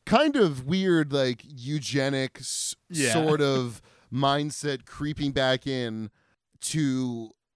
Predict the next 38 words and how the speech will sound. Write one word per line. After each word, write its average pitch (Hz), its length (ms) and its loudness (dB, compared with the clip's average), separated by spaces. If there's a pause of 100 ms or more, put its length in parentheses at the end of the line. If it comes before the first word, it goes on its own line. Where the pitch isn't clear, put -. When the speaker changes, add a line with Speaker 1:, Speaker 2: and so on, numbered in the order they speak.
(140)
Speaker 1:
I, 147 500 2
I 160 80 2
think, 151 240 -2
just, 139 360 -4
uh, 113 400 -2 (260)
the 135 280 -4
upper 131 300 -2
echelons 120 560 -4
of 98 100 -16
society. 113 640 -4 (260)
Uh, 123 160 4
Bill 143 240 2
Gates 135 360 -6
did 120 120 -4
a 120 60 -4
Vox 117 460 -2
interview 107 400 -2
where 104 160 -4
he 107 140 -6
said 110 340 -4
basically 107 480 -4
that, 107 200 -4
like, 110 200 -10
people 107 260 -8
in 107 80 -4
Africa 101 420 -6
are 101 100 -2
breeding 101 600 -6
too 104 220 -6
much. 101 500 -10 (640)
Speaker 2:
Yeah, 185 140 8
he 156 140 10
said 180 220 8
overpopulation 131 1160 4
is, 107 140 -2
like, 107 120 -4
an 107 60 -2
issue, 107 680 4